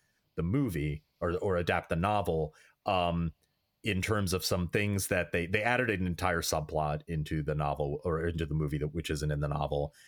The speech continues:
and they took a few things out, and I think there was some criticism of that because it maybe changes the message a little bit. Um, having not been familiar with any of that, I didn't really miss it, and I did find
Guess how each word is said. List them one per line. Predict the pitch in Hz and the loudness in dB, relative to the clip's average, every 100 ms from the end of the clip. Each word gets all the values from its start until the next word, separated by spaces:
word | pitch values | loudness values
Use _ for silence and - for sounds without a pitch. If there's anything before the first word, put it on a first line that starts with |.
| - | -6
and | 92 82 | 0 0
they | |
took | - 90 | 2 0
a | |
few | - 85 | -2 0
things | 80 78 73 | 2 2 2
out, | 73 71 71 - | 0 0 -2 -2
and | 76 | 0
I | 76 | 0
think | 80 76 - - _ _ - | 0 -2 -4 -12 _ _ -2
there | 78 | 0
was | 76 73 | 2 2
some | 82 | 0
criticism | - 107 80 78 71 71 | 2 2 2 -2 -2 -4
of | 71 | -4
that | - 78 76 | -4 -6 -4
because | 73 73 | -4 -2
it | 69 - | -4 -2
maybe | 82 71 73 | -2 -2 -2
changes | - 76 71 | -2 -2 -2
the | 76 | -2
message | 71 67 - 67 | 0 0 -2 -2
a | - | -2
little | 78 76 73 | 0 0 0
bit. | 71 - 76 - - - - - | -2 -2 -2 -6 -20 -20 -12 -2
Um, | 107 104 101 98 - _ _ - | 2 2 0 -2 -6 _ _ -4
having | 120 127 104 | 0 2 2
not | 104 107 - - _ _ _ _ _ _ _ _ _ _ _ | 2 0 -4 -20 _ _ _ _ _ _ _ _ _ _ _
been | 104 92 | -4 -2
familiar | 98 87 90 110 | 0 2 2 2
with | 120 123 | 2 0
any | 117 120 | 0 0
of | 123 | 0
that, | 127 131 127 - | 0 0 0 -4
I | 95 | -4
didn't | 80 95 92 95 92 | -4 -2 -2 -2 -2
really | 92 92 90 | 0 2 2
miss | 85 92 147 | 2 2 2
it, | 147 - | 0 -2
and | 87 | 0
I | 85 | 0
did | 78 101 85 | 2 0 0
find | - 92 92 92 90 | 0 2 2 2 0